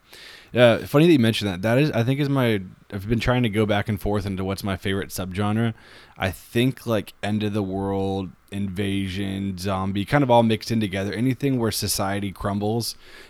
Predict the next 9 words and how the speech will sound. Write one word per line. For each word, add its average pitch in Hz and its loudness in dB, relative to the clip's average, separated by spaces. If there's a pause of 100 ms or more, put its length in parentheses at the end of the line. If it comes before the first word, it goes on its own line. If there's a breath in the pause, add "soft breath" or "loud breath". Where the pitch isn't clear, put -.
and 92 -2 (640)
you're 104 -2
left 98 -4
on 104 -2
your 95 -4
own 98 -4
to, 95 -6
you 92 -6
know 90 -10